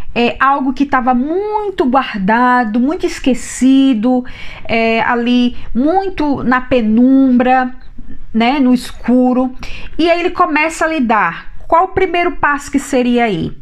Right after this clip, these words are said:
né? Não como uma regra, mas o quê? É lidar com os conteúdos sombrios, com a sombra, tá? E aí,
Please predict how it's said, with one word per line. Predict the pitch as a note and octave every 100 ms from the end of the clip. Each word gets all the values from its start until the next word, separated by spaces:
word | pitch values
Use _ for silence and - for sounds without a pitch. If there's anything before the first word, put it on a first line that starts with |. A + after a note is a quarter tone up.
| -
né? | G3 D4 - - - -
Não | G#3 C4
como | D#4 C#4+
uma | D4
regra, | C#4+ B3+ A3+ G3
mas | G#3 A#3+ C4
o | -
quê? | - G3+ D#3+ - - -
É | - C4+
lidar | B3+ A#3+ D#3+ F3+ F3 F#3 D4 - - -
com | F#4 C#4
os | B3+
conteúdos | - G#3+ G3+ F#3+ F#3 A#3+
sombrios, | - A4 C4+ B3+ A3 F3+ - - - - -
com | - G3+
a | D#4+
sombra, | - G4 E4 A3+ D#3 - - - - -
tá? | - G#3 - - - - - - - - -
E | C4
aí, | D#4 E4 A3+ D#3+